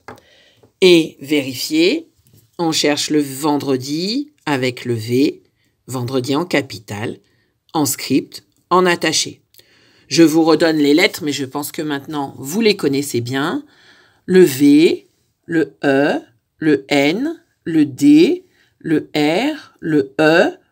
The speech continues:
le D et le I. Voilà, aujourd'hui, c'est un jour très particulier parce que c'est le jour où l'hiver, c'est terminé, c'est fini.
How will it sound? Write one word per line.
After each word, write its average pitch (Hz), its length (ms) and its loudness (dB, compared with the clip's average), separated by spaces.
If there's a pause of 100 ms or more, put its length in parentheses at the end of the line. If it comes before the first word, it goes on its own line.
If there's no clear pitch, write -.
(140)
le 147 260 4
D 180 480 4 (460)
et 311 100 4
le 302 260 2
I. 226 220 -10 (1400)
Voilà, 190 500 2 (160)
aujourd'hui, 214 760 0
c'est 214 300 -6
un 170 100 -2
jour 190 380 -6 (240)
très 262 600 2
particulier 165 880 -10 (640)
parce - 300 0
que 196 100 -6
c'est 202 240 -4
le 175 240 -4 (400)
jour 196 460 -2
où 214 100 -2
l'hiver, 170 720 2 (720)
c'est - 280 0
terminé, 156 680 -4 (560)
c'est - 320 0
fini. 151 380 -4